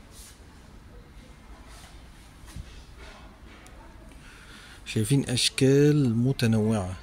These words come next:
أشكال متنوعة، كل الأشكال دي لمدة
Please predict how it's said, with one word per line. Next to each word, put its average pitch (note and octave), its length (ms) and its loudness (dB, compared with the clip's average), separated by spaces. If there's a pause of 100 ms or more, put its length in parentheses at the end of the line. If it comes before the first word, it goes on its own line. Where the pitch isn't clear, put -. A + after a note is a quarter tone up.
(180)
أشكال B2+ 540 2
متنوعة، A2+ 920 0 (120)
كل D3 320 2
الأشكال A#2 580 -4
دي B2 220 -2
لمدة A2+ 420 -2